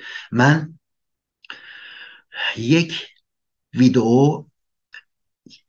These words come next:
به اصطلاح که می‌خواستم از صحبت‌های آقای حسن اعتمادی رو که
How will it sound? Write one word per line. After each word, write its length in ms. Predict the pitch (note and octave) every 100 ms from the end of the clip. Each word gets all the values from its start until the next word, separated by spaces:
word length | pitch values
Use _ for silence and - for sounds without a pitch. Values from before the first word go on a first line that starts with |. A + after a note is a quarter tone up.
| _ _
به 140 | B2
اصطلاح 240 | A#2 C3+
که 120 | C3+ C3+
می‌خواستم 580 | C3 D3 D3 C#3+ C3+ -
از 420 | C3 C#3 C#3 - _ _ _ _ _ _ _ _ _ _ _ _ _ _ _ _ _ _ _ _ _ _ _ _ _ _ _ - - - - -
صحبت‌های 1000 | - A#2 B2 A2+ B2+ C3+ C3 C3 C3 C3 - _ _ _ _ _ _ _ _ _ _ _ -
آقای 260 | G#2+ A2+
حسن 320 | A#2 G#2 A#2
اعتمادی 500 | A#2 A2 G2 F2+ F2
رو 260 | F2 E2 - _ _ _ -
که 500 | - G2+ G2+ F#2+ -